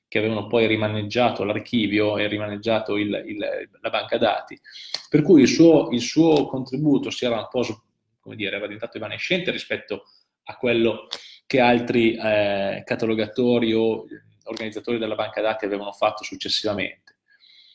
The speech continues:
E quindi, insomma, l'avevano citato tra i contributori più generici, però avevano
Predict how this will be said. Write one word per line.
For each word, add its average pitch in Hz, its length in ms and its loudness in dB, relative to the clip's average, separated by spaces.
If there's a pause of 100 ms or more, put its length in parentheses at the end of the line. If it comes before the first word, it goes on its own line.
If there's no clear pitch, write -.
(240)
E 196 120 2
quindi, 127 240 4
insomma, 113 280 2
l'avevano 113 380 2
citato 113 540 2
tra 117 160 2
i 110 100 2
contributori 113 720 2
più - 140 -6
generici, 117 760 0
però 113 280 4
avevano 107 480 -2